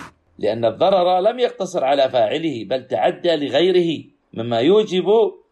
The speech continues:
كشف صاحب المنكر وعدم الستر عليه ردعاً له وحماية للمجتمع والوطن، بل إن من، من ستر عليه شاركه المعصية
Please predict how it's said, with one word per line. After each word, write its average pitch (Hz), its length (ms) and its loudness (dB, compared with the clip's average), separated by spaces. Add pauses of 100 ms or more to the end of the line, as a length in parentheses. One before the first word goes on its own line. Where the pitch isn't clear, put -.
(160)
كشف 156 340 -2
صاحب 139 520 -2
المنكر 110 640 -4 (220)
وعدم 143 520 0
الستر 143 500 -2
عليه 135 460 0 (200)
ردعاً 151 400 -2
له 156 500 0 (280)
وحماية 160 840 0
للمجتمع 131 800 -4
والوطن، 110 540 -2 (280)
بل 120 160 0
إن 147 260 -2
من، 156 200 -4 (320)
من 127 120 -2
ستر 208 380 2
عليه 202 640 -2 (240)
شاركه 147 1000 2
المعصية 110 680 -8